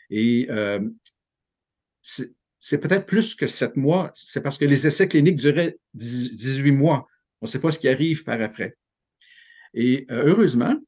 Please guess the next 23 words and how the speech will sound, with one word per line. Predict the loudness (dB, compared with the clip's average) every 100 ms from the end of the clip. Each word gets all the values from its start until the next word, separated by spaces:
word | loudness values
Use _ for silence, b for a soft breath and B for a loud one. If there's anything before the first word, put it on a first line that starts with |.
| _
les | -2 0
gens | 0 -2
qui | -4
ont | -6
participé | -6 -6 -4 -2
à | -2
ces | -2 -2 -2
essais | -2 -4
cliniques, | 0 0 2
il | 0
y |
en |
a | 0
plusieurs | -2 -2 0
dans | 2
la | 0 0
région | 0 2
de | 2
Montréal, | 2 0 0 2 2 -2
à |
travers | -6 -6 -4
le | -4
Canada, | -4 -6 -6 -2 0 0 0